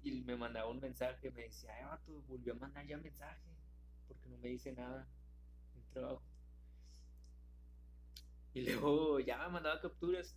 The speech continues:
y luego ahí estaba él diciéndole a, pues iba a la persona, de qué rollo, o sea, porque el vato firmó y todo. Y luego pasó octubre, y luego noviembre, diciembre, enero,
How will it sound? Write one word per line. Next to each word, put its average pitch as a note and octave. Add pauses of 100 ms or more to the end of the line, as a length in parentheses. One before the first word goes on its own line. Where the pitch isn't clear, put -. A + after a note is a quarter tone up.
y D3
luego A#2+
ahí C3+
estaba C#3
él C#3 (400)
diciéndole B2+
a, C3+ (1700)
pues B2
iba F3+
a F#3+
la F3+
persona, D3+ (680)
de A#2 (120)
qué A#2+
rollo, B2+
o -
sea, A#2+
porque -
el A2+
vato A#2
firmó B2
y A#2
todo. B2 (720)
Y E3
luego C#3
pasó C3+ (220)
octubre, F#3 (240)
y B2
luego A#2+
noviembre, D3+ (100)
diciembre, D3+ (580)
enero, C3